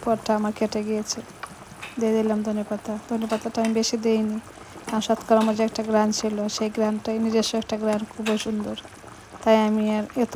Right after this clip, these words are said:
বেশি ধনেপাতা দিইনি। তার মধ্যে যে একটা ঘ্রাণ ছিল, সেই ঘ্রাণটা খুবই মজার।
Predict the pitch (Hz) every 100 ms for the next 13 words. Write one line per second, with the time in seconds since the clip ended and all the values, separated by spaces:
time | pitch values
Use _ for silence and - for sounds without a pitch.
0 | 214 214 220 220 214 214 214 214 214 220
1 | - - - - - - - - 226 226
2 | 220 226 226 220 - 226 226 220 220 -
3 | 226 220 214 226 - 226 226 220 214 -
4 | 214 - 220 214 214 208 214